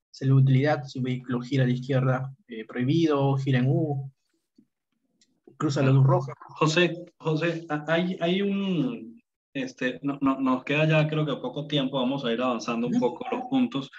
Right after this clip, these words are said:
Speaker 2: Eh, ha-, hay un mito, José, ¿no? Y, y creo que te lo escuché también en, en una conferencia, en un foro por allí.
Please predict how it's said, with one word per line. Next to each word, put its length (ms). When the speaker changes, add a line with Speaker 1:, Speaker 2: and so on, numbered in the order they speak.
Speaker 2:
Eh, 260
ha-, 220
hay 160
un 200
mito, 340
José, 340
¿no? 260
Y, 220
y 360
creo 220
que 140
te 120
lo 60
escuché 380
también 360
en, 220
en 180
una 180
conferencia, 600
en 100
un 140
foro 320
por 140
allí. 460